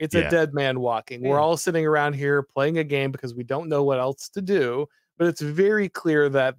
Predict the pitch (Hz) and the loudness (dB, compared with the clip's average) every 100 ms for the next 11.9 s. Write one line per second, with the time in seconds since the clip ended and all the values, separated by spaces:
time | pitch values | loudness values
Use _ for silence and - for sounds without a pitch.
0 | - 135 135 139 135 - 120 117 139 147 | -4 -2 2 0 0 -8 -12 -4 0 0
1 | 147 147 135 127 165 170 147 139 139 135 | 0 -2 -4 -2 0 0 -2 -2 -2 0
2 | 135 131 131 131 - 165 160 151 165 156 | 0 0 -4 -6 -6 -4 -2 -4 -6 -4
3 | 143 139 - 139 135 127 - _ _ _ | 0 0 -2 -6 -4 -4 -6 _ _ _
4 | 175 151 202 - 185 175 160 143 151 143 | 0 2 0 0 0 2 2 2 2 0
5 | 135 147 135 139 - 143 143 135 131 127 | 0 2 2 0 -4 -4 -4 -4 0 2
6 | 127 135 135 120 127 120 117 - _ 147 | 2 2 -2 -2 -6 -8 -12 -16 _ -4
7 | 139 165 170 180 175 170 190 165 147 135 | -2 -2 2 2 4 2 2 0 0 -4
8 | _ - 175 170 147 - 151 - 147 - | _ -4 -2 0 -2 -2 -6 -2 -2 0
9 | 143 131 143 127 - 143 143 143 135 156 | -2 -2 -2 -4 0 2 4 2 0 -2
10 | 135 139 131 143 131 127 143 127 - 143 | -2 -2 -4 -2 -2 -2 -4 -4 -4 -4
11 | 135 135 - 214 202 175 170 160 143 | -4 -4 -2 0 0 0 2 2 0